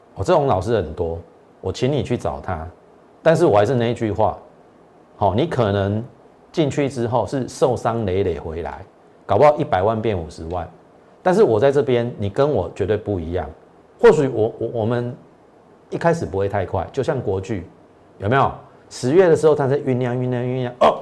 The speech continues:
后面上去了。如果你认同我们这样的操作理念，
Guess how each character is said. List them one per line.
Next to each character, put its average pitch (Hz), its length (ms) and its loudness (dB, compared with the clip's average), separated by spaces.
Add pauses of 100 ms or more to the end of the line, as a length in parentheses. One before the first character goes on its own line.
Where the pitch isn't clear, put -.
后 175 140 4
面 160 100 6
上 156 160 2
去 151 160 4
了。 92 80 0 (2000)
如 190 160 4
果 214 220 6
你 117 460 0
认 165 340 2
同 92 300 -6 (100)
我 90 120 -4
们 92 200 -4
这 123 140 -4
样 120 160 -2
的 95 100 -2
操 101 220 -4
作 101 180 -2
理 76 140 -8 (160)
念， 90 200 -6